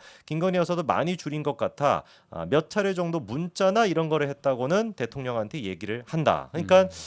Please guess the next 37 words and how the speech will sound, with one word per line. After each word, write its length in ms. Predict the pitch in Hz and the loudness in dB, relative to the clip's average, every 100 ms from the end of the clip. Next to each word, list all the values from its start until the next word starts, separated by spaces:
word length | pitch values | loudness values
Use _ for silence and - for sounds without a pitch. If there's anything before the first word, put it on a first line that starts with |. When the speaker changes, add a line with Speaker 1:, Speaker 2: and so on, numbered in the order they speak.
| - | -12
Speaker 1:
당선되고 560 | - 170 220 233 220 214 | -6 -2 0 2 2 2
난 240 | 196 185 | 2 2
뒤에도 480 | 160 160 165 165 208 | -2 -4 -4 -2 -4
소통을 520 | 208 226 - 214 202 | -4 -8 -6 -4 -4
좀 120 | 190 170 | -4 -6
하기는 340 | 202 196 190 | -4 -2 -4
하신 280 | 202 214 214 | -4 -4 -2
것 100 | 214 | -2
같아요, 560 | - - 101 76 131 - | -4 -8 -8 -8 -12 -12
김건희 320 | 123 113 107 | -6 -4 -2
여사랑 360 | 95 101 123 113 | -4 -4 -4 -4
명태균 460 | 95 98 101 92 | -6 -6 -10 -10
두 160 | 95 92 | -10 -10
사람이. 460 | 90 80 71 78 143 | -8 -8 -10 -12 -12
Speaker 2:
음. 260 | 95 87 82 _ - - | -14 -18 -20 _ -16 -4
Speaker 1:
그러면서, 460 | 156 147 147 185 185 - - | 0 0 4 4 2 -8 -10
아, 140 | 110 107 | -6 -4
이 160 | 170 | -4
자리에서 400 | 185 175 175 165 | 0 0 0 -2
공개하기는 560 | - 151 151 160 147 143 | -4 -4 -2 -2 -2 -4
좀 140 | 151 | -6
그런데 600 | - 120 131 101 87 135 - - - | -4 -2 -2 0 -2 -4 -8 -16 -4
일상적인 640 | 127 156 190 185 170 165 | -2 0 0 0 -2 -2
것들이 320 | 139 - 135 | -4 -4 -6
많았고 540 | 104 85 85 - 175 139 | -4 -4 -4 -4 -4 -2
몇 180 | 87 - | -6 -6
차례 180 | 113 | -6
없는 380 | 104 92 120 139 | -4 -4 -6 -8
것으로 260 | 131 - 139 | -8 -6 -4
알고 240 | 120 123 | -4 -6
있다. 320 | 113 - 110 113 | -8 -2 -2 -2
요렇게 320 | 160 160 147 | -4 -4 -8
일단 240 | 123 120 | -6 -6
대통령이 480 | 107 90 - 101 92 | -6 -10 -10 -8 -8
얘기를 200 | 80 80 | -8 -8
하셨습니다. 760 | 135 147 - - 85 69 | -8 -10 -10 -10 -8 -6
Speaker 2:
음. 40 | 98 | -6